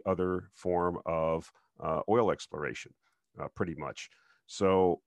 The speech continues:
um, we thought shale was gonna, you know, cure, cure, be the cure-all. You know,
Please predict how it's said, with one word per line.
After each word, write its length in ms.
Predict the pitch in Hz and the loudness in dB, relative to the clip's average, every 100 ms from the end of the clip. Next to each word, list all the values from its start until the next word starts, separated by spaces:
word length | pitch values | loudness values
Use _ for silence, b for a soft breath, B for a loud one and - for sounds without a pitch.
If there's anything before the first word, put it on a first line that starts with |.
| _ - | _ -2
um, 540 | 90 90 87 87 85 | 2 4 4 2 0
we 80 | 87 | -2
thought 320 | 98 107 98 | 2 4 4
shale 260 | - 104 101 | 2 2 2
was 120 | 98 | 2
gonna, 240 | - 95 90 - | -2 -4 -4 -6
you 80 | |
know, 140 | 104 82 | -4 -4
cure, 360 | - 104 98 90 | -4 -2 -2 -4
cure, 400 | - 107 101 98 | -4 0 2 0
be 180 | - 101 | -2 -4
the 100 | 92 | -4
cure-all. 560 | 87 117 110 85 62 - b b - | -4 0 2 2 0 -4 b b -6
You 60 | |
know, 280 | 95 92 92 | 0 0 -2